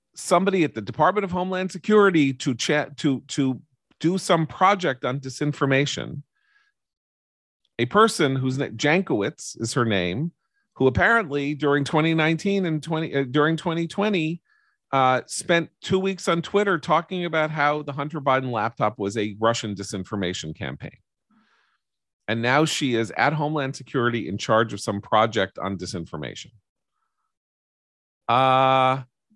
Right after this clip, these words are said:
okay. So this is really who you wanna be? You know, they're worried about authoritarianism. Really? I mean, this is the word that people are using. The Trump, the Republicans, the Trumpians are, like, bringing about authoritarianism, but, you know, that's their goal.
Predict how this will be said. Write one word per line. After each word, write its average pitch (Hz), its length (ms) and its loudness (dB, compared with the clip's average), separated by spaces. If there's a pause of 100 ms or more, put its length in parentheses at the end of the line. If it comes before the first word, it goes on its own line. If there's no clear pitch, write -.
(300)
okay. 165 640 0 (260)
So - 160 -2
this 196 280 0
is 175 100 -4
really 180 320 4
who 185 140 -4
you 175 140 -2
wanna 170 260 0
be? 175 360 -4 (380)
You 147 120 2
know, - 60 0 (500)
they're 156 140 6
worried 185 300 6
about 175 180 6
authoritarianism. 202 1080 0 (1080)
Really? 233 540 2
I 147 80 4
mean, 156 140 0
this 196 180 0
is 185 100 -10
the 170 120 -2
word 165 440 2
that 131 120 -4
people 147 260 -4
are 135 60 0
using. 127 580 0
The 117 100 -8
Trump, 156 380 0
the 139 140 0 (120)
Republicans, 147 640 0
the 107 100 -4
Trumpians 151 600 0
are, 104 80 0
like, 107 300 -2
bringing 139 340 0
about 123 240 4
authoritarianism, 123 1040 0
but, 98 240 -6
you 113 160 0
know, 107 120 2
that's 120 320 0
their 123 200 2
goal. 127 540 2